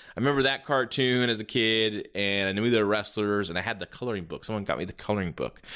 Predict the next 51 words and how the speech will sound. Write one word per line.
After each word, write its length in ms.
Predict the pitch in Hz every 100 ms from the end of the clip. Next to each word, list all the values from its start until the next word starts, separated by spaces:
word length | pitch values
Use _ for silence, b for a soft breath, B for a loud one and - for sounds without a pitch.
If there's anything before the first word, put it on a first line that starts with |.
| B B
and 80 |
I 40 | 104
s-, 180 | - -
wish 280 | 123 -
I 60 | 127
had 200 | 107 113
that 140 | 95
coloring 280 | - 107 98
book. 200 | 82 82
I 120 | 80
had 180 | 131 208
it 80 | 180
for 140 | -
a 40 | 110
very, 340 | 98 117 120
very, 260 | 107 107 104
very 220 | 104 101
long 180 | 92 95
time, 360 | - 110 110
but 220 | 101 85 - B B B B B B
I 140 | -
don't 120 | 131 123
know 120 | 117
what 120 | 107
happened 640 | 101 98 95 92 90 85 - _ -
to 200 | - 95
it 180 | 90 -
during 400 | 92 92 90 90
the 320 | 82 82 82
various 460 | 85 120 117 98 104
moves 320 | 113 113 98
I've 140 | 90
had 360 | - 82 85 82
when 140 | 85
I 60 | 80
was 180 | 85 104
younger. 340 | 139 110 82 - B B B B B -
Uh, 440 | 127 123 110 92 76 - _ _ _
but, 340 | 143 135 - - _ _ _ _ -
and 100 | 151
also 400 | 147 160 180 160
one 320 | 120 117 113
day 220 | 117 151
I 20 |
was 140 | 95 -
watching 320 | 80 - 87
wrestling 360 | 101 - 104 104
at 100 | 92
home. 400 | 143 156 156 147
I 60 | -
saw 600 | - - 82 82 85